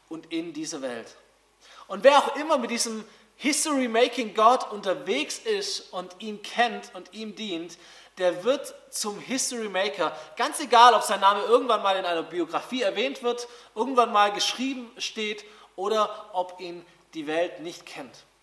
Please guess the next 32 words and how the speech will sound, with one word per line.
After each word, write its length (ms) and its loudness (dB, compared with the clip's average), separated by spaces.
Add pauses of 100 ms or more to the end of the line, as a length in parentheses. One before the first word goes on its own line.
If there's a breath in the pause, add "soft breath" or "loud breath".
(1080)
Und 120 -12
um 100 -8
dir 160 -4
das 380 -2
zu 160 -6
zeigen 400 4
und 80 -8
dich 140 -8
darin 220 -8
zu 120 -6
ermutigen, 420 -8 (320 loud breath)
möchte 220 -6
ich 80 -12
mit 100 -8
uns 320 -8
einen 200 -2
Zeitsprung 440 -2
machen 340 0 (280 loud breath)
in 100 -10
die 100 -2
Zeit 220 0
der 60 -4
Bibel 280 -6
hinein, 440 0 (220 loud breath)
zweitausend 520 4
Jahre 220 0
zurück. 400 -6 (300 loud breath)
Wir 100 -8
gehen 240 -6
in 100 -8
eine 220 -4
Stadt, 380 0